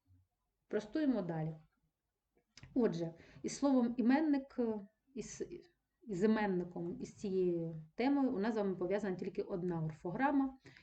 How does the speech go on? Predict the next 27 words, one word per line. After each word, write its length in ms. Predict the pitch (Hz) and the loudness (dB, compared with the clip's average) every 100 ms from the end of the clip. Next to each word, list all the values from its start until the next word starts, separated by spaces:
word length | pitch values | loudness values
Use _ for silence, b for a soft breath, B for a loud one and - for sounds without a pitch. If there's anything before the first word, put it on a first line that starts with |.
| B B | B B
От 200 | 220 214 | -2 0
тестове 420 | 233 247 - 175 | 0 0 -2 -2
завдання, 520 | 165 170 180 262 254 - | -2 -2 0 2 2 2
у 80 | 202 | 0
лапки 300 | 180 - 240 | -2 -4 -4
треба 300 | 196 170 170 | -2 -2 0
брати 360 | 165 196 190 - | -2 -2 -4 -6
іменник. 600 | 190 185 165 160 156 156 B B - | -2 0 0 0 0 -4 B B -2
І 340 | 240 262 233 - | 4 6 4 0
зазначена 560 | 196 190 208 196 - 180 | -4 0 0 0 -4 -6
правильна 420 | 160 175 160 175 | -4 -2 -2 0
відповідь — 600 | 190 262 - 240 233 - _ _ _ _ _ _ | -2 -2 -2 -2 -2 -8 _ _ _ _ _ _
мережа 560 | 196 180 208 247 220 220 - | -2 2 2 2 -2 -4 -6
Facebook. 640 | 190 165 160 160 156 - - _ _ _ _ b b b b - | -2 -2 -2 -4 -6 -10 -20 _ _ _ _ b b b b -4
Чому 400 | 226 247 294 311 - | 2 4 4 2 -4
саме 260 | - 226 214 | -4 -2 0
на 100 | 214 | -2
цьому 520 | 214 226 214 196 196 | 0 0 2 0 -4
зосереджуємо 680 | 196 196 208 196 185 190 185 | -6 -4 -2 0 -2 -2 -4
свою 340 | 180 180 180 | -6 -4 0
увагу? 540 | 175 - 185 180 180 165 | 0 -2 -4 -4 -4 -4
Тому 220 | 175 220 | -2 -2
що 80 | 254 | 0
якщо 340 | 208 - - 208 | -4 -4 -2 -2
у 40 | |
вас 280 | 190 185 - | -2 -8 -6
слово 340 | 202 196 185 | -2 -2 -2